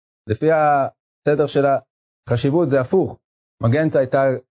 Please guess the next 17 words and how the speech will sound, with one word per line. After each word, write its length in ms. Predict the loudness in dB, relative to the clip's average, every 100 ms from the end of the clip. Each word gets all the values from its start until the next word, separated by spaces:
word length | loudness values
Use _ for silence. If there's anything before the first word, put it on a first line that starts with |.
| _ _
העיקרית, 800 | -8 -6 -2 -2 -2 0 0 0
אחר 180 | -2 -2
כך 240 | -4 -2
ורמייזה, 420 | -2 0 0 2 0
ואחר 180 | -2 -4
כך, 260 | -6 -10 -18 _ _
אה, 260 | 0 2 0 -6 _
שפיירה, 320 | _ -2 0 0
אבל 220 | -2 -4 -10 _ _ _ -2
קראו 160 | 0
להם 180 | 2 0
אחר 160 | -2 -4
כך 140 | -4
קהילות 340 | 0 0 0
שום, 380 | -2 0 0 0 -6 _ _ _ -16 -16 _ -4
ו-, 920 | 0 2 2 2 2 2 2 0 -2 -6 _ _ _ _
אה, 480 | -2 2 2 0 -2